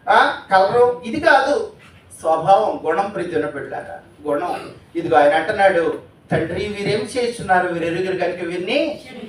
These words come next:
ఆయన క్షమించాడు. ఆయన బిడ్డలుగా నువ్వు క్షమించొద్దా? నువ్వు ప్రేమించొద్దా?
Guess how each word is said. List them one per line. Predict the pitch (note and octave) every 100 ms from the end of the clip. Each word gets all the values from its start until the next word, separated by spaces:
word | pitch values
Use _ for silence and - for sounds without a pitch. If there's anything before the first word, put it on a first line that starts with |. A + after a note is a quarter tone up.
| - - - A#2+ A2+ - - - _ -
ఆయన | C3
క్షమించాడు. | C3+ - D3 D3 - D#3+ C#3 - - _ C3
ఆయన | B2+
బిడ్డలుగా | B2 B2+ C3 B2+
నువ్వు | B2
క్షమించొద్దా? | B2+ C3 B2+ C#3+ C3+ C#3+ D3 - - _ - _ C#3+
నువ్వు | C3+
ప్రేమించొద్దా? | C#3 E3 D#3+ D#3 C#3 D3 D3